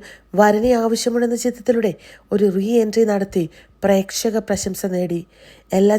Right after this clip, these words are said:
ചിത്രങ്ങളിലൂടെയും അതിഗംഭീര കഥാപാത്രങ്ങളെ സമ്മാനിച്ചു. രണ്ട് തവണ തൃശ്ശൂരിൽ മത്സരിച്ചപ്പോഴും പരാജയമാണ് ലഭിച്ചത്. അതിൽ തളരാതെ മൂന്നാമത്തെ തവണ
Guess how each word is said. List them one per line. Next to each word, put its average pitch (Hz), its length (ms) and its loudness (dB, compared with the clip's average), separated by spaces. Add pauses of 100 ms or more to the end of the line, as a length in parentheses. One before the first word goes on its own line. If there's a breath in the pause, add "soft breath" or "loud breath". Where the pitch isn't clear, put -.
(100)
ചിത്രങ്ങളിലൂടെയും 208 720 2 (400 loud breath)
അതിഗംഭീര 233 800 0 (100)
കഥാപാത്രങ്ങളെ 202 720 0 (420 loud breath)
സമ്മാനിച്ചു. 175 560 -4 (400)
രണ്ട് 254 340 2 (100)
തവണ 262 240 2 (140)
തൃശ്ശൂരിൽ 208 500 2 (460 loud breath)
മത്സരിച്ചപ്പോഴും 196 840 0 (120)
പരാജയമാണ് 180 840 0 (460 soft breath)
ലഭിച്ചത്. 165 460 -2 (500 soft breath)
അതിൽ 170 200 -4 (160)
തളരാതെ 175 500 -2 (460 loud breath)
മൂന്നാമത്തെ 190 580 2 (140)
തവണ 208 240 4